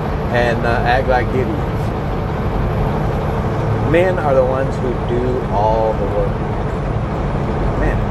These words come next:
not women. Men. So, I mean, if you really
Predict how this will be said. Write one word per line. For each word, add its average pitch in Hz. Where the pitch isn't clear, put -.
not 127
women. -
Men. -
So, 156
I 147
mean, 156
if 156
you 151
really 208